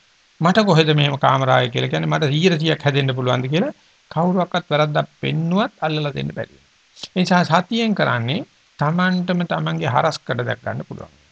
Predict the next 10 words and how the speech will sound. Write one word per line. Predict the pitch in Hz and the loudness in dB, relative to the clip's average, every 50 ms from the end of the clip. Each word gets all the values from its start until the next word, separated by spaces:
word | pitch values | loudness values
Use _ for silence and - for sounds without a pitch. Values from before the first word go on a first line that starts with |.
| _ _ _ _ _ _ _ _ _ - - | _ _ _ _ _ _ _ _ _ -10 -10
ආනාපාන | - - - 131 127 123 120 123 120 123 | -6 -4 -2 -2 -2 -2 -2 -4 -4 -4
සති | 117 120 120 120 | -4 -6 -8 -8
භාවනා | 120 113 117 123 120 117 117 113 | -8 -6 -6 -6 -4 -6 -6 -6
කරනකොට | - 131 117 117 113 117 117 117 | -6 -6 -6 -6 -6 -6 -6 -4
වුණත් | 123 123 135 175 247 - - _ _ _ _ _ _ - | -4 -2 0 0 0 -2 -4 _ _ _ _ _ _ -6
අපිට | - 180 214 226 214 | -4 -2 -2 -2 0
සමහර | 185 196 196 208 175 170 190 | 0 2 2 2 2 2 2
වෙලාවල් | 196 185 175 175 170 165 165 160 156 151 | 2 2 4 6 6 6 4 4 2 2
වලට | 156 151 147 143 - 156 147 147 151 147 - _ _ _ _ - | 0 0 -2 0 0 0 2 2 0 -2 -6 _ _ _ _ -10
ඒ | - 139 143 135 131 | -6 -4 -2 -2 -2